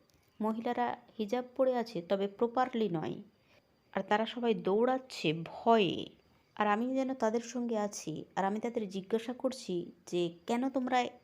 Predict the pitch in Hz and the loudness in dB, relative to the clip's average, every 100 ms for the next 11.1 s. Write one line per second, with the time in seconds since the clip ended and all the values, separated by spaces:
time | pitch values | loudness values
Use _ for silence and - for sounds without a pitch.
0 | _ _ _ _ 185 - 226 233 233 233 | _ _ _ _ -14 0 2 4 4 2
1 | 269 - - - - - _ _ _ _ | 2 -4 -8 -4 -6 -8 _ _ _ _
2 | _ _ - 190 208 202 226 226 226 202 | _ _ -6 0 2 2 2 2 0 -4
3 | - 233 233 220 185 185 - 214 202 165 | -4 -2 0 0 2 0 -2 -2 -2 0
4 | 156 - - 170 180 208 190 185 196 226 | -2 -2 -6 -4 0 0 0 0 -2 -2
5 | 226 - 180 185 185 190 - 247 - - | -4 -4 -2 -2 -4 -6 -6 -12 -6 2
6 | 233 208 214 - - - - 180 - _ | 4 4 2 -4 -6 -4 -4 -6 -12 _
7 | _ _ _ _ - 214 233 226 202 196 | _ _ _ _ -6 -2 2 2 2 0
8 | 220 - 226 190 196 196 180 - - 139 | -2 -2 0 0 2 0 0 -4 -2 -2
9 | - - - _ _ - 220 247 254 233 | -2 -8 -16 _ _ -2 0 2 2 2
10 | 220 220 247 254 247 247 247 254 - 214 | 0 -2 -2 0 -2 -4 -2 -2 -2 0